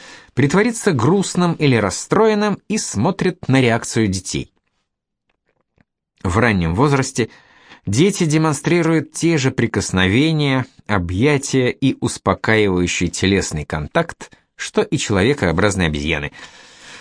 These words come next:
Причём девочки делают это чаще, чем мальчики. Я против использования разных терминов для обозначения этих реакций –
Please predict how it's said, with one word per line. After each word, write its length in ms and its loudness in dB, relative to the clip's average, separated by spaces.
Причём 340 0
девочки 580 0
делают 440 0
это 160 0
чаще, 440 0
чем 220 -2
мальчики. 540 -6
Я 400 0
против 400 -2
использования 760 0
разных 580 0
терминов 480 -2
для 200 0
обозначения 680 0
этих 180 -6
реакций – 460 0